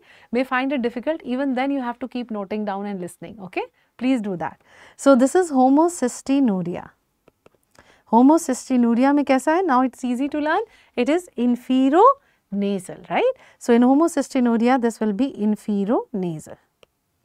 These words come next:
Okay, s-, Weil-Marchesi is downwards. Ehlers-Danlos, we don't need to learn the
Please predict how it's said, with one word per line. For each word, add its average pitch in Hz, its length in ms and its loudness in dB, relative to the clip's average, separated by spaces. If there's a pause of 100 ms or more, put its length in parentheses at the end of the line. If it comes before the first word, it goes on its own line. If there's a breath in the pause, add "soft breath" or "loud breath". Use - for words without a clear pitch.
(1400)
Okay, 180 220 -6
s-, - 240 -18 (260)
Weil-Marchesi 247 800 2
is 196 120 -2
downwards. 190 680 0
Ehlers-Danlos, 240 720 -2
we 233 80 -8
don't 208 220 -8
need 180 220 -12
to 226 60 -10
learn 180 260 -12
the 302 100 -12